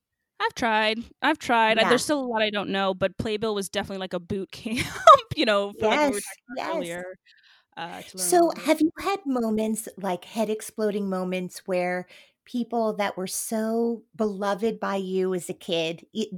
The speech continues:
Speaker 2: you know, the Susan Egans and the Terrence Manns and the, the Disney of it all, were
Speaker 1: Yeah.
Speaker 2: your,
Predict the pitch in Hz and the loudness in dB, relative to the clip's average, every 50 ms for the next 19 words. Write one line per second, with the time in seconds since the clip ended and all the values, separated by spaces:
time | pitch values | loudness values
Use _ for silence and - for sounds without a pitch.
0 | - - 208 233 247 214 175 170 190 190 - - 233 226 185 226 202 190 185 185 | -12 -4 -2 0 0 0 0 -2 -2 -6 -4 -4 -4 -2 -2 -2 -4 -2 -4 -4
1 | 180 180 170 170 170 180 180 185 175 - 208 185 185 185 185 - - - 180 170 | -4 -6 -8 -8 -8 -8 -8 -8 -8 -6 -6 -4 -4 -4 -6 -8 -8 -6 -6 -4
2 | 165 170 170 170 - 185 180 185 180 180 180 180 - _ _ _ 175 202 165 - | -4 -4 -6 -6 -4 -4 -4 -2 -2 -2 -2 -4 -8 _ _ _ -4 -4 -2 2
3 | 202 202 196 - 196 190 190 185 180 165 190 190 185 180 180 175 170 170 170 165 | 0 0 0 0 -4 -2 -2 -2 -2 -2 -2 0 2 2 2 4 2 2 0 -2
4 | - _ _ - - - - - _ 202 220 220 220 196 214 214 208 202 196 196 | -8 _ _ -20 -20 -20 -20 -18 _ -2 0 0 2 2 2 2 4 4 4 4
5 | 196 196 | 2 0